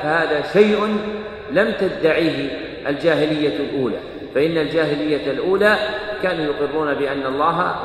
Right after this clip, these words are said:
هو المدبر الخالق الرازق، فالقرآن مكذب له في دعواه. وإن قال إن عبادة الأصنام هي التعلق بهم ودعاؤهم والالتجاء إليهم والنذر لهم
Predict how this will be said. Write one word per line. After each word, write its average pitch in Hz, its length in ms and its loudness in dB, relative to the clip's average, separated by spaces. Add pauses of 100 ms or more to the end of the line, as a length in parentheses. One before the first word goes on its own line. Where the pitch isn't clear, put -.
هو 139 80 2
المدبر 151 840 -2
الخالق 160 840 -2 (300)
الرازق، 156 840 2
فالقرآن 156 520 2
مكذب 156 760 0
له 175 340 4 (420)
في 175 180 2
دعواه. 147 440 4 (800)
وإن 190 320 6 (180)
قال 165 240 6 (440)
إن 160 200 0
عبادة 147 640 0
الأصنام 135 600 0 (240)
هي 139 240 2 (200)
التعلق 131 600 0
بهم 135 420 2 (480)
ودعاؤهم 139 800 2 (160)
والالتجاء 131 640 0
إليهم 147 460 2 (220)
والنذر 131 340 -2
لهم 151 480 2